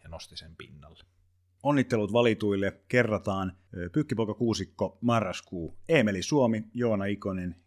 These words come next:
Speaker 2: Jens Lööke, Les Lancaster, Ian McCoshen, Veini Vehviläinen. Jäljellä on enää viikon nukkasihti ja viikon pyykkäri.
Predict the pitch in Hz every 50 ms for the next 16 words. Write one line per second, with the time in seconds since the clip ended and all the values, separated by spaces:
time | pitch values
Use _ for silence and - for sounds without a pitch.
0 | _ 123 117 110 98 82 - 95 101 107 101 92 90 - - 82 - - _ 117
1 | 131 127 - - 117 113 110 - - 107 104 - - - 101 95 87 - _ _
2 | - 113 107 101 92 90 87 - - - 104 95 101 98 92 90 87 85 - -
3 | 85 117 127 131 127 117 117 113 - - _ _ - 85 82 - 67 64 - -
4 | - - - - _ _ _ _ _ _ _ _ _ _ _ _ _ - - -
5 | - - - - - - - - - - - - - - - - - - - -
6 | - 117 - - - 110 - - - - - - 123 - 110 110 - - - 113
7 | 110 - - - - - - - - - - - - - - - - - - -
8 | - - 175 180 170 156 139 135 135 135 147 151 151 143 123 123 156 151 120 117
9 | 117 147 180 175 - - 151 131 143 135 - - - 135 123 - - - _ -
10 | 131 120 123 123 117 113 110 - 107 95 82 - - - - - -